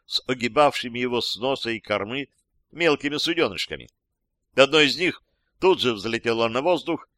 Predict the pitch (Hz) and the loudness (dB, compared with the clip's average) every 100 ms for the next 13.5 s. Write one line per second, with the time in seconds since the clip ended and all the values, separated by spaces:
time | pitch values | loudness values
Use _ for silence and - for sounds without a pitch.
0 | _ _ _ 98 127 - 131 139 - 110 | _ _ _ -2 -2 -2 -10 -10 -10 -8
1 | 95 123 127 127 123 110 _ _ - 110 | -6 -4 -2 0 0 -4 _ _ -12 -6
2 | 123 113 123 117 120 113 123 123 120 117 | -2 2 2 2 -2 -4 -6 -4 -2 -2
3 | 101 107 117 110 - 107 104 107 - 143 | -4 -4 -4 -4 -6 -8 -6 -6 -2 -2
4 | 101 104 - 123 110 110 107 - _ _ | -2 -8 -4 -4 -4 -2 -2 -4 _ _
5 | _ _ 104 110 - 123 110 104 85 120 | _ _ -2 -2 0 0 0 -4 0 4
6 | 127 - - _ _ _ 78 110 110 110 | 4 2 -10 _ _ _ -2 2 4 4
7 | 101 107 107 110 120 110 110 104 104 95 | 0 -2 0 2 2 2 -6 -8 -8 -6
8 | 95 - 104 120 120 107 - 98 87 98 | -8 -4 -2 0 0 -2 -2 -6 -4 -4
9 | 98 107 107 92 87 113 131 110 - _ | -2 -2 -2 -4 -6 -6 -4 -4 -6 _
10 | _ _ _ _ - 92 - 160 139 139 | _ _ _ _ -8 -4 0 0 -2 -6
11 | 151 131 117 123 110 110 104 104 98 - | -6 -6 -4 -2 0 -2 -4 -6 -6 -6
12 | _ _ _ 101 101 104 110 110 107 - | _ _ _ -2 0 0 -2 -4 -8 0
13 | 104 - 80 71 62 | 0 -2 -8 -10 -10